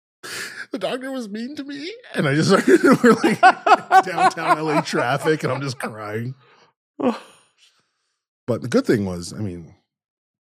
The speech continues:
Speaker 1: fuck, man. What I was happy about when I asked the nurse, I was like, "How long does this, you know, take to take effect?" And she was like, uh, she was like, "Ninety days." I was like,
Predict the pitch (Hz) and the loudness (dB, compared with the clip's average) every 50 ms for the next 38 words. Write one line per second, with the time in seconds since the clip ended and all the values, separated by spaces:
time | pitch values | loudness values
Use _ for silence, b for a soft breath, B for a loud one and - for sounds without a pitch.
0 | _ _ - - - 135 107 - - 92 90 - - 92 76 110 107 101 113 117 | _ _ -16 -12 -10 -10 -10 -12 -16 -18 -18 -16 -16 -12 -8 -6 -4 -4 -2 -2
1 | 113 135 185 - - 98 90 92 95 90 87 92 90 85 87 85 98 101 90 87 | 0 -2 -2 -4 -6 -10 -14 -14 -14 -14 -14 -14 -14 -14 -14 -14 -12 -12 -12 -12
2 | 85 90 95 92 - - - 87 107 123 113 - 82 82 87 - 110 110 120 123 | -12 -12 -12 -12 -12 -14 -12 -10 -8 -8 -8 -10 -14 -16 -14 -10 -8 -6 -6 -6
3 | 104 90 90 90 92 - - _ _ _ - 120 110 - - 98 - _ - _ | -8 -10 -12 -14 -16 -18 -20 _ _ _ -20 -20 -20 -18 -20 -20 -20 _ -20 _
4 | 120 _ _ _ _ _ _ _ - 98 - - - - - - - _ _ _ | _ _ _ _ _ _ _ _ -20 -20 -20 -20 -20 -20 -20 -20 -20 _ _ _
5 | _ _ _ _ _ _ _ - 101 87 - 107 95 90 85 85 85 85 85 82 | _ _ _ _ _ _ _ -16 -14 -12 -10 -10 -10 -10 -12 -14 -16 -16 -16 -18
6 | 80 - _ _ - 117 117 113 107 107 107 104 101 101 92 - - - 123 123 | -20 -20 _ _ -10 -8 -8 -6 -6 -6 -8 -8 -8 -10 -12 -14 -14 -12 -10 -8
7 | 120 127 131 143 143 131 117 - 123 123 120 - - _ _ _ _ _ _ - | -8 -8 -8 -8 -8 -10 -10 -12 -12 -14 -16 -18 -20 _ _ _ _ _ _ -10
8 | 113 104 101 87 - | -10 -10 -10 -12 -16